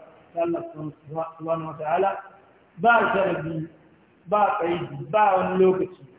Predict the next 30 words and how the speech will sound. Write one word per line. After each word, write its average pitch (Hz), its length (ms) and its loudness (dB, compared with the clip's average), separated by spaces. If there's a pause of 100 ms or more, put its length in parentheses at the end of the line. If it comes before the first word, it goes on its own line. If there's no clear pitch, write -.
(160)
Ko 240 180 0
ya 202 160 2
zama 185 240 -2
mutum 170 340 -12 (880)
ya 160 140 -4 (220)
nemi 147 340 -6
Allah 175 520 0 (600)
da 147 120 -10
shirin 185 440 -2 (260)
neman 180 360 -4
gafara, 185 400 2
to 156 80 -2
Allah 151 180 -2
zai 135 160 -8
gafarta. - 320 -16 (920)
Wannan 180 260 -2
ta 190 140 2
shafi 156 260 -4
kowa. 175 440 -2 (460)
Amma 190 260 0
za 196 80 0
a 190 160 2
magana 175 320 0
waɗannan 180 440 0
da 170 180 0
suka 165 180 -6
tabka 180 320 -2
laifi. 160 380 -2 (2000)
Suka - 160 -4
laifi, 185 680 0